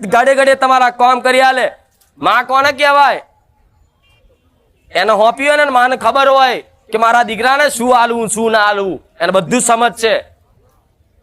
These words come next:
પણ એને સમર્પિત કરી દો. માં, તું કામ કરું ના કરું, તમે તમારી મનની ચાહના કરવા માંગો છો, મનની ધરાવા માંગો,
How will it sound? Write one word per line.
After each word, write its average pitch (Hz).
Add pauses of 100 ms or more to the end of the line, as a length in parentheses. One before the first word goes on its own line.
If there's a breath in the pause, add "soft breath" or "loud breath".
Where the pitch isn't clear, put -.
(260)
પણ 175
એને 185
સમર્પિત 233
કરી 220
દો. 185 (800)
માં, 233
તું 208
કામ 214
કરું 214
ના 208
કરું, 202 (300)
તમે 196
તમારી 214
મનની 214 (640)
ચાહના 208
કરવા 214
માંગો 202
છો, 190
મનની 214
ધરાવા 202
માંગો, 196